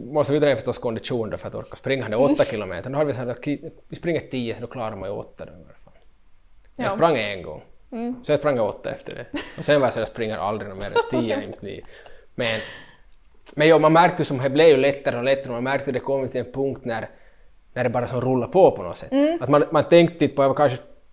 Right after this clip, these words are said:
Speaker 1: första kilometrarna var jobbiga och sen så, så rullade jag på. Att det var, kändes inte lika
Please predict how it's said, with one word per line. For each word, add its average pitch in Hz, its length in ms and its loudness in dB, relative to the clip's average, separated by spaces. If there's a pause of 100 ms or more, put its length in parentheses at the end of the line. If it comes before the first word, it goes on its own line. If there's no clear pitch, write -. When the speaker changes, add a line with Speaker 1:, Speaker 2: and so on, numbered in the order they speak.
(200)
Speaker 1:
första - 280 2
kilometrarna 131 600 0
var 113 80 -4
jobbiga 120 460 -2
och 101 120 -4
sen 120 180 -6
så, 110 100 -14 (220)
så 131 120 -8
rullade 120 320 -6
jag - 80 -14
på. 131 360 -2 (240)
Att 123 120 -20
det 127 60 -12
var, 123 100 -8
kändes 143 380 -10
inte 113 200 -16
lika 113 160 -12